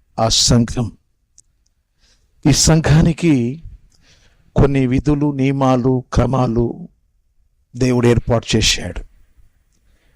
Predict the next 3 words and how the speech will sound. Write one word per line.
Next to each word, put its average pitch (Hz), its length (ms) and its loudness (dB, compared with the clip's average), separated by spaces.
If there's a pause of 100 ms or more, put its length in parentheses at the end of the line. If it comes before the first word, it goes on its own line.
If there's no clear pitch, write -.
(320)
అయితే 139 480 0 (800)
నేటి 131 320 2
కాలంలో 135 800 2